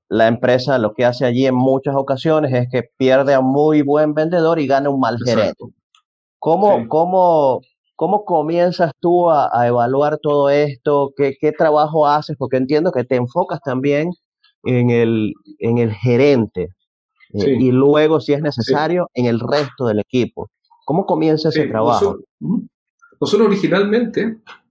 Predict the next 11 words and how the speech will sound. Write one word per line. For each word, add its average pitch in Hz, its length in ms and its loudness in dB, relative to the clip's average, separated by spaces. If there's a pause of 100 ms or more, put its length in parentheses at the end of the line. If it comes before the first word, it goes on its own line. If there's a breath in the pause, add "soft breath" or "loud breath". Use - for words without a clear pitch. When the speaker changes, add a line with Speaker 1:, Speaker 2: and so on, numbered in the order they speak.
Speaker 2:
eh, 127 640 2
capacitábamos 147 640 0
equipos 156 280 -2
de 131 80 4
venta. 127 360 -2 (1120)
Y 127 120 -2
tengo, 160 340 0
tenemos 160 240 0
un 165 80 0
cliente 160 340 0
acá, 135 380 -2